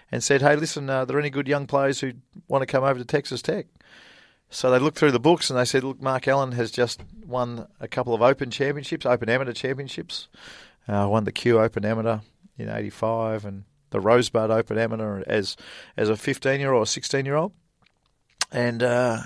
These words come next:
um, they put my name forward and just handed my phone number over to, to Colin, and Colin sent it to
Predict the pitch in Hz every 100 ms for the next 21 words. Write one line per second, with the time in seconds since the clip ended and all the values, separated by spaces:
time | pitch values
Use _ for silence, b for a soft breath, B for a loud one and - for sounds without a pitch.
0 | - b b b b b _ 120 120 117
1 | 120 _ _ 127 - 147 131 139 139 -
2 | 151 165 139 123 - 127 - 127 135 127
3 | 127 - 139 147 143 131 131 139 131 131
4 | 123 123 _ _ b b b b b -
5 | 101 147 175 196 160 110 107 139 135 120
6 | - 139 139 - - 123 123